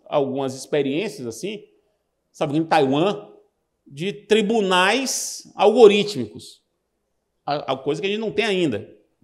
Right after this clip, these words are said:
Ainda. Não queria que tivesse, mas vai saber o que vai acontecer. Mas a tecnologia no sistema de justiça, e repito, não só no sistema judiciário de justiça, é muito impressionante no Brasil.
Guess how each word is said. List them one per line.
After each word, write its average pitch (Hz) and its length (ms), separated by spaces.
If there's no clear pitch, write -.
Ainda. 170 520
Não 156 120
queria 156 260
que 156 80
tivesse, - 600
mas - 320
vai 156 140
saber 160 240
o 160 40
que 160 60
vai 170 100
acontecer. 180 560
Mas 165 320
a 165 100
tecnologia 247 580
no 202 60
sistema 196 240
de 175 60
justiça, 156 400
e 170 80
repito, 170 400
não 220 180
só 160 180
no 160 100
sistema 147 280
judiciário 127 440
de 123 60
justiça, 151 480
é 151 320
muito 180 540
impressionante 175 640
no 208 60
Brasil. 165 360